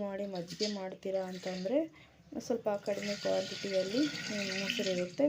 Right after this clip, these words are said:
ಮತ್ತು ನೀವು ನೀರನ್ನು ಕೂಡ ಕಡಿಮೆ ಸೇರಿಸ್ಬೇಕಾಗುತ್ತೆ. ನಮ್ಮ ಮನೆಯಲ್ಲಿ ಹಸುಗಳು ಇರೋದ್ರಿಂದ ನಾವು ನಮ್ಮ ಮನೆಯಲ್ಲಿ ಮೊಸರು ಜಾಸ್ತಿನೇ ಇರುತ್ತೆ. ನಾವು ಹಾಗಾಗಿ ದೊಡ್ಡ ಪಾತ್ರೆನೂ ತೊಗೊಂಡಿದ್ದೀನಿ. ಆ,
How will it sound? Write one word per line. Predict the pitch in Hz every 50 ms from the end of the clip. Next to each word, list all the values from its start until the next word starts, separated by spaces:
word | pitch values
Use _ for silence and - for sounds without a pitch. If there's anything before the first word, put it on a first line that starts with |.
| 294 247
ಮತ್ತು | 226 - - 226 220 214
ನೀವು | 214 214 214 214
ನೀರನ್ನು | 214 220 226 220 214 214 214 220 - 214
ಕೂಡ | 208 208 247 294 - - - - - - - - -
ಕಡಿಮೆ | 233 208 - 196 190 190 -
ಸೇರಿಸ್ಬೇಕಾಗುತ್ತೆ. | - 180 180 175 - - 180 170 - 175 165 165 - 196 - - - 269 285 - - - 415 - - 539 -
ನಮ್ಮ | 233 226 226 220
ಮನೆಯಲ್ಲಿ | 226 233 233 233 233 233 240 226 -
ಹಸುಗಳು | - 196 190 - - 233 220 226 220 214 208
ಇರೋದ್ರಿಂದ | 196 196 190 185 180 180 175 185 202 247 302 330 330 - - - 214 196
ನಾವು | 190 190 202 208 233 233 220 202
ನಮ್ಮ | 202 196 196 196
ಮನೆಯಲ್ಲಿ | 190 190 190 196 196 190 190
ಮೊಸರು | 196 196 - 220 247 277 - - - - - - - - - 202
ಜಾಸ್ತಿನೇ | 185 170 - - - 214 196 196 185 175
ಇರುತ್ತೆ. | 175 175 - - 254 277 262 233
ನಾವು | 208 208 208 202
ಹಾಗಾಗಿ | 208 196 196 196 202 196 208 214 208 -
ದೊಡ್ಡ | 185 185 180 196 - -
ಪಾತ್ರೆನೂ | 196 185 180 - - 202 202 208 208 202 -
ತೊಗೊಂಡಿದ್ದೀನಿ. | 185 185 190 190 190 190 190 185 190 202 226 277 285 285 - - - - - - - - - -
ಆ, | -